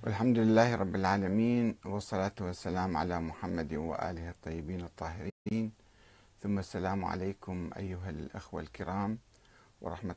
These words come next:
الله وبركاته. ماذا بعد الانقلاب السعودي؟ هل يكفر الوهابيون بالفكر السياسي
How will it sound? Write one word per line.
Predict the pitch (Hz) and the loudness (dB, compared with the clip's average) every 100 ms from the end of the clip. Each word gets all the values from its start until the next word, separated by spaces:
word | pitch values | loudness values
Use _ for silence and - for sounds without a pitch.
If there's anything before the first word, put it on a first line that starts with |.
| - | -6
الله | 90 87 90 87 | -2 -2 -2 -4
وبركاته. | 82 80 82 78 - 104 101 - 120 - _ _ _ _ _ - _ - - - - _ _ _ _ _ - | -4 -4 -4 -6 -4 -4 -4 -4 -10 -10 _ _ _ _ _ -20 _ -20 -20 -20 -20 _ _ _ _ _ 0
ماذا | 113 131 139 135 | 2 4 2 0
بعد | 120 131 127 | 0 0 2
الانقلاب | 120 107 110 107 110 110 110 113 110 104 | 2 0 -2 -2 0 2 4 4 2 -2
السعودي؟ | - - - - 113 113 101 98 98 - - - - - - - | -8 -8 -6 -4 -2 -2 -2 -2 -4 -10 -20 -20 -20 -20 -20 -4
هل | 120 113 | 0 4
يكفر | 110 113 - 107 - - - _ - | 4 0 -4 -4 -4 -8 -20 _ -4
الوهابيون | 98 87 90 85 101 90 104 113 110 110 - _ - | -2 -2 -2 -2 -2 0 2 2 2 0 -4 _ -10
بالفكر | 87 - 107 107 | -8 -8 -10 -10
السياسي | 101 - 85 95 107 104 95 92 | -10 -4 -2 -2 -4 -4 -2 -4